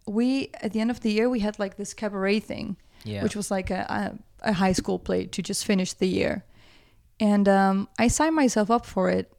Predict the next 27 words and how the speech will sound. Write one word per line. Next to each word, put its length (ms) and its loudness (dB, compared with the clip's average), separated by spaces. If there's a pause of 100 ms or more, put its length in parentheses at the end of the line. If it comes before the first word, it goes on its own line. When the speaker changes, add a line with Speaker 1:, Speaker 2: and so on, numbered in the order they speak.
(580)
Speaker 1:
And 320 4
I 80 2
remember 300 4
that 160 -2
was 140 -2
one 100 0
of 80 0
the 100 0
scariest 380 2
things 200 2
because 280 -2
I 60 2
knew 160 4
I 80 2
had 140 0
to 100 -4
perform 540 2
for 300 0
the 120 -6
people 380 -4
that 340 -4
bullied 360 -4
me, 180 -8
basically, 480 -6
you 80 -2
know? 180 0
Speaker 2:
Yeah. 160 -4